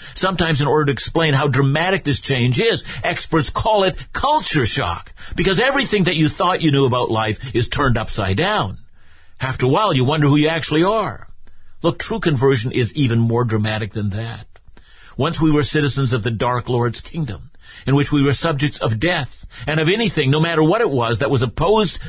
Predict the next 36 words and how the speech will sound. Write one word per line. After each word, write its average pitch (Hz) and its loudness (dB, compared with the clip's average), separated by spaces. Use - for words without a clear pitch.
to 143 0
the 127 0
being 196 2
of 120 0
God 127 0
and 117 0
the 120 -2
purposes 113 -2
of 95 -2
God. 95 -4
We 170 4
were 127 4
rebels 196 2
and 139 2
we 139 4
were 120 2
doomed. 82 -4
And 101 -2
then 113 4
notice 196 2
who - 2
did 107 0
this. - -12
We 175 0
didn't 113 2
do 85 -2
this. 110 -8
It - -4
was 117 2
God 143 0
who 180 0
did 95 -4
it, - -18
who 120 0
delivered 151 2
us 156 -2